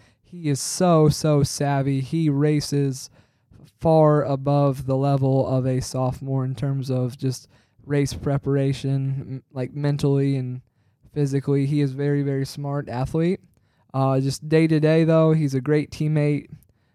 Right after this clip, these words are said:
Um, he just comes in every day, ready to work, uh, has fun. He, even our easy days, he takes those very, very serious, making sure that we're running at a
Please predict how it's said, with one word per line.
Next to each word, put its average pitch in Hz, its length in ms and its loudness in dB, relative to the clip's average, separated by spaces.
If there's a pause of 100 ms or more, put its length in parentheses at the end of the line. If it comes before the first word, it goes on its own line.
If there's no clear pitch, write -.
(140)
Um, 123 600 -2 (360)
he 147 100 -6
just 135 240 -2 (300)
comes 160 280 2
in 151 140 4
every 147 220 4
day, 147 260 6
ready 143 220 4
to 143 100 4
work, 147 440 4 (400)
uh, 123 420 0
has 147 280 2
fun. 143 640 0 (540)
He, 127 400 -6 (420)
even 151 380 2
our 139 240 6 (120)
easy 151 300 2
days, 143 320 4
he 135 80 -2
takes 139 320 -2
those 139 340 4
very, 143 300 4
very 139 260 4
serious, 147 840 2 (400)
making 143 320 -2
sure 139 280 2
that 131 280 0 (340)
we're 131 200 0
running 147 420 2
at 139 160 0
a 135 80 0